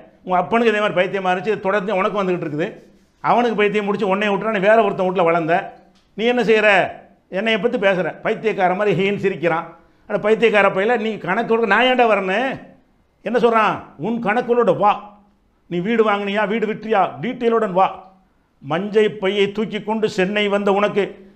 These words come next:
இருநூறு கோடி ரூபாய் சொத்து ஏது? இனி இன்கம் டேக்ஸ் ஆஃபீஸர் இவரு.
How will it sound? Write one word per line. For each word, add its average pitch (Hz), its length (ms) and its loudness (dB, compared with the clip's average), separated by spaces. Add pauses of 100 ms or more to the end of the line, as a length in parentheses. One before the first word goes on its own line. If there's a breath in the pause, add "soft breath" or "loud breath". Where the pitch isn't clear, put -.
(100)
இருநூறு 220 540 4
கோடி 233 240 6
ரூபாய் 233 180 6
சொத்து 214 300 0
ஏது? 208 520 0 (460)
இனி 226 260 0
இன்கம் 226 320 0
டேக்ஸ் 202 260 4
ஆஃபீஸர் 180 220 2
இவரு. 165 200 2